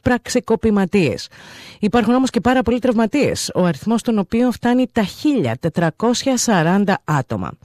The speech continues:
Λιγότερες από είκοσι τέσσερις ώρες ήταν αρκετές για αυτή την εκατόμβη θυμάτων, σε ένα αμφιλεγόμενο πραξικόπημα που σε τόσους τύχησε τη ζωή και σε χιλιάδες άλλους τα αξιώματα που είχαν έως τώρα. Ήδη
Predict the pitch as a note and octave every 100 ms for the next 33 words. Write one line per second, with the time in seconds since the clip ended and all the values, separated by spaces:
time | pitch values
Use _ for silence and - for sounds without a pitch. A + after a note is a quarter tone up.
0 | - - - - - G3+ G#3 A3+ G3 E3+
1 | D#3 C#3 C#3+ C3 B2 A#2+ B2 E3 D3+ B2+
2 | D3+ G#3+ G3 - B2 A2+ D#3 F#3+ B3 B3+
3 | - - F3+ G3+ G3+ F3+ - F#3+ E3 D3
4 | B2 F3+ A#3 A#3+ G#2+ A#2+ - C#3 C#3+ C3+
5 | D#3 G#3 C3+ - A#2 D3 D#3+ G#3+ - -
6 | - - - - C4 C#4+ C4+ B3+ G#3+ A3
7 | D#4 D4 G#3+ G3+ - - D#3+ - C3 C3+
8 | F#3+ G3 F#3 F3+ E3+ D#3+ D3+ - E3+ -
9 | B3+ C#4+ - - C#3+ A2+ A#2+ A2 A#2 A#2
10 | C3 G3+ - - - - A#3 G#3+ A#3+ -
11 | A3 C4 D4+ D4+ - - C#4+ B3+ E3 B3+
12 | - B3 A3 G#3+ - A3 A3+ C4+ D4 D4
13 | B3 C4+ D4 C#4+ A#3+ B3 B3+ - E3 G#2+
14 | D#2+ - - - - - D4 G#3 G2+